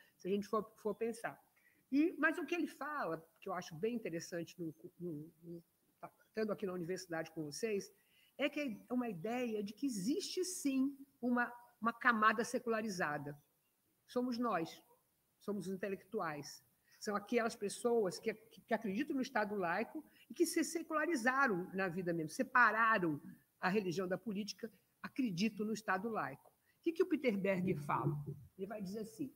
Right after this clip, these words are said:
existe uma subcultura internacional composta por pessoas de educação superior, no modelo ocidental, que, de, de fato, é secularizada. Ah,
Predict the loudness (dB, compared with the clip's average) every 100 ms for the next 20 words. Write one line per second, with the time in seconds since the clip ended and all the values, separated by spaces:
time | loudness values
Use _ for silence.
0 | _ _ _ 0 2 2 0 -2 0 0
1 | 2 0 -2 -2 -2 0 -2 -6 _ _
2 | _ _ _ _ _ -6 -4 -6 -8 -10
3 | -8 -6 -4 -6 -8 _ _ _ 2 2
4 | 2 0 0 -4 -2 -2 -2 2 4 4
5 | 2 -4 -8 -10 -10 -6 -6 -4 -4 -2
6 | 0 2 0 -4 -14 _ _ _ _ _
7 | _ _ _ -2 2 2 0 0 2 2
8 | 2 0 0 0 2 0 2 4 4 4
9 | -6 -20 _ _ _ _ _ _ 4 6
10 | 4 0 -8 -4 0 0 -2 0 2 6
11 | 6 6 8 6 6 2 2 2 2 0
12 | -2 -6 -16 _ _ _ _ _ _ -10
13 | -4 0 0 -2